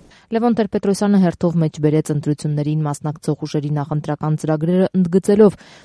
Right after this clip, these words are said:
որևէ մեկը չի առաջարկում Ղարաբաղյան հարցի լուծման հստակ իրատեսական ծրագիր, թե ինչ ճանապարհով պետք է լուծվի հակամարտությունը, և կրկնեց՝ հենց Ղարաբաղի խնդրի լուծման հարցում ունեցած մոտեցումը պետք է այս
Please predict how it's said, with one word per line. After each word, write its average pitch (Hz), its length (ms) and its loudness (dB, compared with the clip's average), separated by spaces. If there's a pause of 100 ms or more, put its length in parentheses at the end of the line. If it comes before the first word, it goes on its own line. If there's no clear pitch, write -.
(140)
որևէ 190 320 4
մեկը 196 300 4
չի 220 260 0
առաջարկում 139 540 -4
Ղարաբաղյան 139 500 -2
հարցի 143 320 -2
լուծման 151 400 -2
հստակ 175 480 -4
իրատեսական 143 720 -4
ծրագիր, 170 400 2 (320)
թե 233 160 -2
ինչ 185 160 6
ճանապարհով 135 640 -6
պետք - 160 -10
է 143 80 -4
լուծվի 143 360 -6
հակամարտությունը, 147 760 -4
և 165 240 -4
կրկնեց՝ - 440 -2 (360)
հենց 185 160 -4
Ղարաբաղի 165 440 2
խնդրի 165 360 -2
լուծման 165 440 -2
հարցում 165 360 0
ունեցած 135 480 -4
մոտեցումը 185 560 -2
պետք - 240 -6
է 175 160 0
այս 180 160 -2